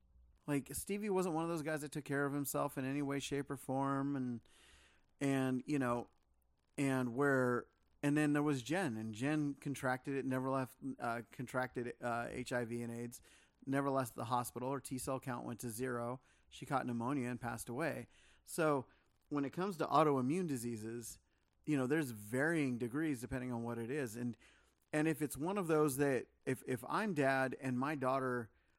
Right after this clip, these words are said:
would normally just not say anything and not eat anything, and then says, "Hey, you know, that's what you're making," maybe rather than my daughter being, "Ugh, that smells like shit to me,"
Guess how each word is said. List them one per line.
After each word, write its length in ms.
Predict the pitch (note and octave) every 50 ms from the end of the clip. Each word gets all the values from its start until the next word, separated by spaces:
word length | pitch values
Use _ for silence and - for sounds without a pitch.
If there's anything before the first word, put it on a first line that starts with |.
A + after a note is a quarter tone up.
| _ _ _ _ -
would 360 | C3+ C3+ C#3 C3+ C3 A#2+ B2
normally 560 | B2+ B2 C#3 D#3 F#3 G#3+ G3+ F3 C#3+ B2 B2+
just 440 | B2 A#2 A#2+ A#2 - - - - - _ _ - -
not 260 | B2+ A#2 A2+ - -
say 220 | - - D3+ D#3+
anything 300 | D#3+ D3 C3 B2 C3 A#2
and 120 | A#2+ A#2 A#2
not 180 | A#2 A#2 A#2 -
eat 220 | - C3+ D3 F3 D#3
anything, 600 | C3 A2 G#2+ G#2+ G2+ - - - - - - A#2+ - _ _ _ _ _ _ _ _ _ _ _ _ -
and 160 | C#3+ C#3 C3+
then 280 | C#3 C#3 C3+ B2+ B2+ A#2+
says, 360 | - - C#3+ C3 C3 C3 A#2
"Hey, 720 | C3 D3+ E3 E3 D#3+ D#3+ D#3 D3+ D3 C#3 B2+ A#2 A2+ A#2 - -
you 120 | - C3+ C#3
know, 400 | C#3+ C#3 C3+ C3+ C3 B2 A2+ G#2 _ _ _ _ _ _ _ _ - _ _ _ _ _ _ _ _ _ - - -
that's 220 | A#2+ C#3 C#3+ C#3 -
what 100 | C3 B2+
you're 120 | B2 B2
making," 400 | B2 C#3 C#3+ C3+ - B2 A#2+ A#2+ -
maybe 400 | - C3 C3+ D#3 F3+ E3+ F3+ D#3+ C#3+
rather 340 | A#2+ C3+ C#3+ D#3 D#3 D3+
than 340 | C3+ C3+ C3+ B2+ B2 B2 B2 - B2+ A#2+ - _ _ -
my 260 | - C3+ B2+ C3 C3
daughter 360 | A#2+ B2 C3 C#3 C#3 C3+ A#2+ G#2+ G#2+ - C3+ A#2+
being, 460 | C#3 C3 C3 B2+ A#2+ A#2 A2+ G#2+ G2+ - - - - - - _ _ _ _ _ -
"Ugh, 180 | C3+ D#3+ D3 A#2
that 140 | G#2+ A2+ -
smells 260 | - - D3+ C#3+ A#2+
like 140 | A#2 - -
shit 580 | - - - - - - E3+ C#3+ - - - - _ _ - - -
to 100 | - B2
me," 360 | A2+ A2+ - - A#2+ A#2